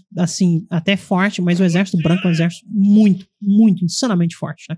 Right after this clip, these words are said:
Então, é um exército que ele consegue passar o carro ali no geral, né? Tirando esse cara aqui re-, batendo em retirada. Fala que é um exército que consegue passar o carro, a gente olha ali, o cara tá batendo em retirada.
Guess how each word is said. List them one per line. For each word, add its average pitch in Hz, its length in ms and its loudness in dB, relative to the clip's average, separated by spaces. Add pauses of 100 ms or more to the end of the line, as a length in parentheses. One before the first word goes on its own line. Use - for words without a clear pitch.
Então, 165 480 -4
é 165 80 -2
um 165 80 -2
exército 165 340 -2
que 165 60 -2
ele 165 100 -8
consegue 165 420 -2
passar 156 280 -6
o 147 40 -8
carro 143 280 -6
ali 147 120 -2
no 147 120 -2
geral, 143 260 -6 (280)
né? 147 100 -6
Tirando 180 260 0
esse 180 140 -2
cara 160 180 0
aqui 156 140 0
re-, 165 100 2
batendo 170 360 0
em 151 40 2
retirada. 151 400 -4 (500)
Fala 214 140 2
que 233 80 -2
é 254 40 2
um 254 80 2
exército 233 320 2
que 262 40 -4
consegue 233 380 0
passar 226 320 -2
o 208 60 -2
carro, 226 500 -2
a 208 60 -4
gente 202 220 -2
olha 190 200 4
ali, 175 160 2
o 190 80 -4
cara 185 180 -2
tá 196 100 -2
batendo 190 280 0
em 180 60 2
retirada. 175 440 -4